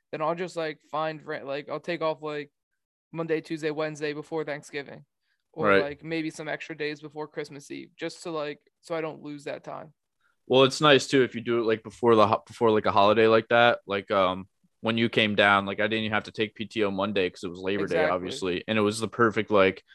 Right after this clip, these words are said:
Speaker 2: reset day, get ready for, like, to
Speaker 1: Yeah,
Speaker 2: go
Speaker 1: it
Speaker 2: back to work
Speaker 1: was.
Speaker 2: and stuff.
Speaker 1: Yeah, it was.
Speaker 2: You guys got home early too, didn't you? Get home at, like, eleven o'clock, like, in the morning or something like that, or noon,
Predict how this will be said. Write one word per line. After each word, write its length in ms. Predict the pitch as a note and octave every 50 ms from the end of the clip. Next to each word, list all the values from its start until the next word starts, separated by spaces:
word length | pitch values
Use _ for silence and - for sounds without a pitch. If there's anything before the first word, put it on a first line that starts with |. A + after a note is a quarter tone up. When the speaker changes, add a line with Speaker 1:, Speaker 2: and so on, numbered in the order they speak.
| _ _ _ _ _ _ _ _
Speaker 2:
reset 500 | - A2+ A#2 A2 - - A#2+ G#2 F2 C#2+
day, 220 | - G#2 G2 G2 G2+
get 140 | G2 G#2
ready 240 | E2 G2 G2 G2 F#2+
for, 180 | F2+ - G#2 G#2
like, 240 | G2 F#2+ F2+ F2+ G#2
to 80 | C#3
Speaker 1:
Yeah, 60 | D#3+
Speaker 2:
go 60 | E3 F#2
Speaker 1:
it 20 |
Speaker 2:
back 160 | G2+ F#2 -
to 160 | - - D#3
work 160 | - F#2+ F#2+ F#2
Speaker 1:
was. 60 | -
Speaker 2:
and 100 | F#2+ E2+
stuff. 400 | - - - D#2 D2+ F#2+ - _ _ _ _ _ _ _ _ _ _
Speaker 1:
Yeah, 180 | _ - D3 D3
it 80 | C3+ C3+
was. 320 | C#3+ D3 D3 C3 - _ _ _ _ - - _
Speaker 2:
You 160 | A2 B2 D#3
guys 200 | G3 C4+ B3+ F3 C#3
got 160 | D#3 B2 A#2+
home 200 | C#3+ C3 A#2+ A2
early 300 | B2 F3 F#3+ E3+ A2+ G#2
too, 160 | - - E3+
didn't 160 | A#2+ A#2+ C3+ E3+
you? 80 | F#3
Get 80 | F#3+ F#3
home 140 | F#3+ F#3+ F#3+
at, 60 | E3+
like, 160 | C#3+ B2 A#2+
eleven 280 | G2+ F2 G2 B2+ D3 C#3
o'clock, 380 | A#2+ - G#2+ A2 C#3 E3+ - _ _ _ _ _ _ _ _ _ _ _ _ _ _ _ _ _ _ _ _ _ _ _ _ _ _ _ _ -
like, 120 | A#2+ -
in 80 | B2 A2+
the 80 | A2
morning 320 | G2+ G2 A2 C3+ D#3 E3+ E3+
or 60 | E3+
something 200 | - F3+ F#3 F3+
like 120 | F3+ E3+
that, 260 | - F#3 F#3 F#3 - - -
or 80 | -
noon, 400 | G#2+ G#2 A2+ C3+ D#3+ F3+ F#3 -